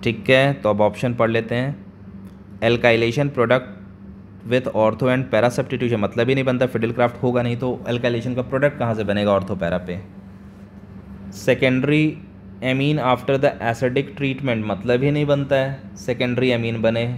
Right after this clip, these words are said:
ये तो already देखो, ठीक है, अजीब सा प्रोडक्ट है। amide प्रोडक्ट मतलब नहीं बनता है।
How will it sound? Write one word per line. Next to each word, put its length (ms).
ये 120
तो 120
already 460
देखो, 280
ठीक 140
है, 60
अजीब 240
सा 140
प्रोडक्ट 420
है। 140
amide 420
प्रोडक्ट 360
मतलब 340
नहीं 120
बनता 300
है। 220